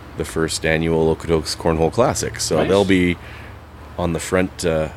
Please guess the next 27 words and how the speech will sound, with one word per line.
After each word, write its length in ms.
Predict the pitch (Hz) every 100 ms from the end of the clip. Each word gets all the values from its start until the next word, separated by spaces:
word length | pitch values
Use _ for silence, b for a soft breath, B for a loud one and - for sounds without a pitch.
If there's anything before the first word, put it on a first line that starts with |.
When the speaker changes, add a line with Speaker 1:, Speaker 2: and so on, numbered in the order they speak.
| -
Speaker 1:
front 260 | - 104 92
street 300 | - 95 104
in 60 | -
front 180 | 95
of 80 | 90
the 40 | 85
building 340 | 87 87 85
here. 320 | 85 92 127 123 -
Speaker 2:
You're 120 | 98
closing 340 | 80 - 85 90
off 160 | 98
the 60 | -
street? 260 | - 110 - -
You 60 | -
said 100 | -
Speaker 1:
Uh, 200 | 95 92
just 180 | 104 131
a 40 |
Speaker 2:
part 20 | 104
of 60 |
it, 20 | -
Speaker 1:
section, 400 | 98 - 95 90
Speaker 2:
yeah. 40 |
Speaker 1:
just 160 | - 95
section 320 | 104 98 -
for 160 | 90 92
the, 320 | 85 80 80